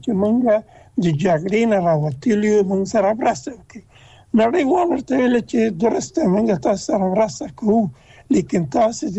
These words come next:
دې مرستو د مصرف طریقه موږ ته وښیئ چې تاسو داسې خو موږ نشو کولی چې تاسو ته دغه ټولې پیسې په لاس درکړو، تاسو پوښ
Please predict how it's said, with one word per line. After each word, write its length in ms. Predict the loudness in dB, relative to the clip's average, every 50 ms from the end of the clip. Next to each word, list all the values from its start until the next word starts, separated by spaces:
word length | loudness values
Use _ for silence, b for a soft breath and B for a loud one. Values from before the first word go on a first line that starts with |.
| -4 0
دې 120 | 0 0 0
مرستو 840 | 0 0 0 0 0 0 -2 -6 -8 -6 -2 0 2 2 2 2
د 100 | 0 -2 -2
مصرف 680 | 0 0 0 -2 -2 -2 -2 0 0 2 0 0 -2 -8 -18 b b b b b b b -8 -4 -2
طریقه 440 | 0 0 0 0 -2 -2 -2 0 0
موږ 200 | 0 2 0 -2 -2 0
ته 60 | 2
وښیئ 380 | 2 2 2 0 0 0 0 0
چې 120 | 0 -4 -4 0 0
تاسو 240 | 0 0 -2 -6
داسې 260 | -4 -2 -2 -2 -2 -4
خو 80 | -4 -2 -2
موږ 160 | -2 0 0 0
نشو 300 | 2 2 2 0 -2 -4 -2
کولی 300 | -2 0 0 0 0 -2
چې 120 | -4 -6 -4
تاسو 260 | -2 -2 -2 -2 -4 -4
ته 120 | -4 -4 -4 -4 B B B B B _ 0
دغه 160 | 0 0 0
ټولې 340 | 0 0 0 2 2 2 0 -2 -4
پیسې 260 | -4 -4 -2 -2 -2 -2 -2
په 60 | 0 0 0
لاس 160 | 0 0 -4 -2 0
درکړو، 380 | 0 0 0 -2 -2 -4 -2 0
تاسو 300 | 0 0 0 0 -4 -8
پوښ 260 | -6 -4 -4 -4